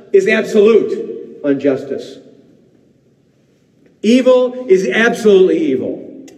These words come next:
Just is absolutely just.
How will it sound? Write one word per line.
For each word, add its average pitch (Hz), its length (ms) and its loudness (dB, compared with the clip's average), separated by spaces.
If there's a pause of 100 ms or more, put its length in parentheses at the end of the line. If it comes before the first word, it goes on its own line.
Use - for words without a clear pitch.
(1160)
Just - 760 -4 (500)
is 160 220 2
absolutely 185 720 0
just. 113 500 -8